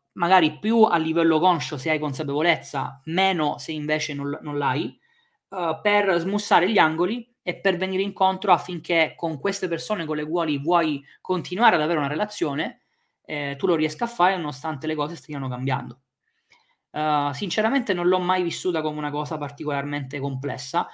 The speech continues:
anche perché mi è sempre piaciuto avere un approccio molto pratico alle cose, quindi senza troppi, troppe seghe mentali, troppe pippe, no? Troppe, "Oh mio Dio, allora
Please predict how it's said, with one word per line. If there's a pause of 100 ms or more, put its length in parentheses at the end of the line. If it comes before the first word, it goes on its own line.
(200)
anche
perché
mi
è
sempre
piaciuto
avere
un
approccio
molto
pratico
alle
cose,
quindi
senza
troppi, (360)
troppe
seghe
mentali,
troppe
pippe,
no?
Troppe,
"Oh
mio
Dio,
allora